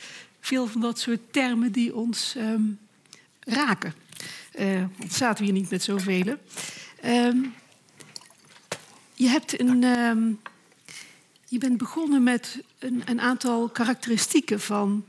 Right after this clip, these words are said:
Speaker 1: ehm, het ritueel, eh, weer te geven. Ehm,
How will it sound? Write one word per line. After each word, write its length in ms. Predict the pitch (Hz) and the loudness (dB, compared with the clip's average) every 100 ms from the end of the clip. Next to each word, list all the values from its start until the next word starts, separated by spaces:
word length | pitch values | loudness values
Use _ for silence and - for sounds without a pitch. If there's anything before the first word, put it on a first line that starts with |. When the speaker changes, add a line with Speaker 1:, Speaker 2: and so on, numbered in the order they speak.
| - | -10
Speaker 1:
ehm, 400 | - 208 214 220 220 - - | -6 -4 -4 -4 -4 -6 -6
het 160 | 226 | -2
ritueel, 680 | - 226 240 214 247 285 311 - - - - | 0 0 2 4 4 2 -4 -12 -20 -20 -8
eh, 140 | 220 | -4
weer 200 | 226 254 | 0 0
te 80 | 240 | -2
geven. 380 | - 254 254 - - - - - - - - | -4 -2 -2 -6 -16 -16 -14 -14 -16 -18 -6
Ehm, 360 | 262 240 240 | -2 0 2